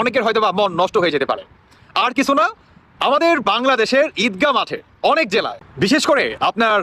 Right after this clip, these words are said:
নাটোরে জয় বাংলা স্লোগান দেওয়াতে ঈদগাহর মাঠে আপনার বিএনপির কিছু চ্যাংড়া নেতাকর্মী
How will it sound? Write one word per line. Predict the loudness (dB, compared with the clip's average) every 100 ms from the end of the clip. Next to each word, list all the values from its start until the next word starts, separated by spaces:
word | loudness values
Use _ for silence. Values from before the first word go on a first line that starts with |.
| 0
নাটোরে | 0 2 2 2 0
জয় | 2 2 2
বাংলা | 2 0 2
স্লোগান | 0 2 2
দেওয়াতে | 2 2 0 -2 -4
ঈদগাহর | 0 0 0
মাঠে | -2 0 0 -2 -10 -8 -2
আপনার | 0 2 2 0
বিএনপির | -2 -2 0 0 2 0
কিছু | 2 2 0 -4 _ -2
চ্যাংড়া | 0 2 2 2 0
নেতাকর্মী | -2 0 0